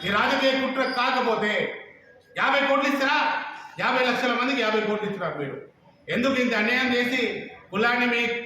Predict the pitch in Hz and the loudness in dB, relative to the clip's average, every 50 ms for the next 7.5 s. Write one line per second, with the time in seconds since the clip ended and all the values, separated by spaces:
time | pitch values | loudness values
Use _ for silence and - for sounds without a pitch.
0 | - 220 214 240 262 247 247 247 240 - - 226 220 226 214 - 226 220 214 208 | -4 -2 0 0 0 2 2 2 0 0 -2 -2 -2 -2 0 0 0 0 0 0
1 | 214 208 208 196 170 - 196 220 240 262 262 254 254 233 220 220 220 220 220 208 | 0 0 0 0 0 0 0 0 2 2 2 2 2 2 0 0 -2 -2 -4 -6
2 | 190 170 - - 156 - - - - - - - _ _ _ - 156 185 - - | -6 -8 -8 -8 -8 -10 -10 -12 -16 -18 -20 -20 _ _ _ -2 -2 -2 0 0
3 | 254 254 247 247 247 262 262 262 269 254 254 240 247 247 254 262 262 - 254 262 | 0 2 2 4 4 4 4 4 4 2 2 2 2 2 2 2 0 0 2 2
4 | 262 262 269 269 262 269 269 277 285 269 - - - - - - - - - - | 2 4 4 4 4 4 2 2 2 2 0 -2 -2 -6 -10 -14 -16 -18 -20 -20
5 | - - - - - - - - - - 165 214 254 269 269 269 269 - 240 254 | -20 -20 -20 -20 -20 -20 -20 -20 -8 -4 0 2 4 6 6 6 4 4 2 2
6 | 269 262 269 269 269 254 240 240 247 262 247 254 247 247 254 240 226 - 220 240 | 4 2 2 2 2 2 4 4 2 2 2 2 2 2 2 0 0 0 -2 -2
7 | 254 269 277 269 262 262 240 - - | 0 0 0 0 2 2 2 2 0